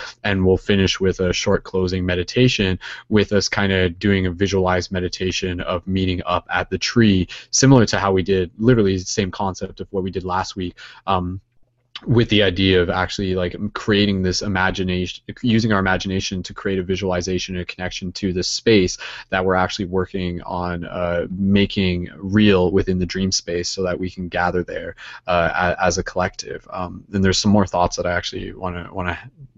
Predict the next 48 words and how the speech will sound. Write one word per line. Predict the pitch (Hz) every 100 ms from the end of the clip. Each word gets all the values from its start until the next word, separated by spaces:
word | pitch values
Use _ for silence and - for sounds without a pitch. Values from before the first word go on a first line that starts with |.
| - - 104
say | - 104 87
addressed | 87 92 87 -
to |
that, | 87 85
but | 92
we'll, | 90
we'll | 85 92
get | 87 87
there | 92
when | 87
we | 90
get | 95
there. | - - - - - -
Um, | 90 90 90 104
so | - 101 98
I'll | 101
just | 101
pass | 104 92
it | 95 90 -
over | 95 90 90
to | - 90
Indigo | 92 92 90
and, | 87
and | 98 95
Kyle. | - 92
Thanks | 87 101 -
again | 95 87 87 90 90
for, | - 92 92
for | -
sharing, | 90 90 87
man. | 85 90
That's | 92 -
a | 98 -
very | 101 87
personal | - 85 -
story, | 104 - -
so | - -
thank | 104 92 -
you |
for | - -
sharing. | - - 107 _ _ - - - _
So | - - - 98 95 - - - _ -
Indigo, | 110 101 92 87
did | 87 95
you | 95
wanna | 92 90 85 87 107 _ _
go | -
ahead? | 90 95